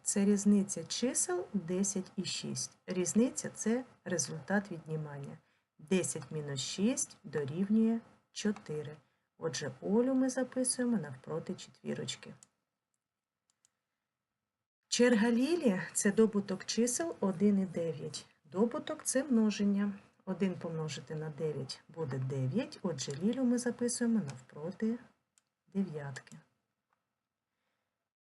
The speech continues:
Черга Івана удвічі більша за чергу Олі і зменшена на сім.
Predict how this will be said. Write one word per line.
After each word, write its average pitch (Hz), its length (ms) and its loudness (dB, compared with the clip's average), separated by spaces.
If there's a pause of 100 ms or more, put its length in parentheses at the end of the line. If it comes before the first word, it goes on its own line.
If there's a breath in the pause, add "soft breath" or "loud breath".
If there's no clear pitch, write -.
(420)
Черга 233 360 2
Івана 233 680 2 (100)
удвічі 208 640 2 (100)
більша 185 500 2 (140)
за 196 180 0
чергу 156 560 -2 (120)
Олі 180 440 2 (360)
і 185 80 -2
зменшена 160 720 0 (100)
на 175 180 0
сім. 139 400 -4